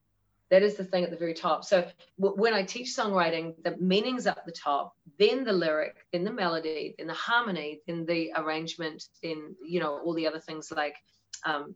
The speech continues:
instrumentation, um, dynamics, and all of this stuff, delivery. But at the very, very top of it, it's got to be the meaning,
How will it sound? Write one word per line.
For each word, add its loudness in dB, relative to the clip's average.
instrumentation, -8
um, -6
dynamics, -6
and -10
all -6
of -8
this -18
stuff, -14
delivery. -2
But 6
at 2
the -4
very, 2
very -2
top -6
of -8
it, -8
it's -10
got 0
to -6
be -6
the -8
meaning, -6